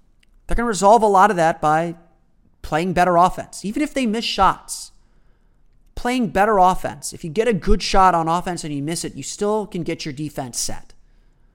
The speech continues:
The fact of the matter is right now, the Magic are not playing good offense. They're playing forced offense. They're playing slow offense. And that's hurting their defense 'cause they're not back. They're out of, they're out of sync. They're out of position.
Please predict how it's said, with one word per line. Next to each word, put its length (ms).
The 80
fact 220
of 40
the 40
matter 240
is 100
right 140
now, 160
the 80
Magic 300
are 60
not 360
playing 260
good 160
offense. 380
They're 80
playing 180
forced 420
offense. 440
They're 100
playing 200
slow 420
offense. 560
And 120
that's 320
hurting 480
their 120
defense 560
'cause 120
they're 100
not 300
back. 240
They're 220
out 180
of, 160
they're 160
out 160
of 80
sync. 240
They're 180
out 140
of 80
position. 420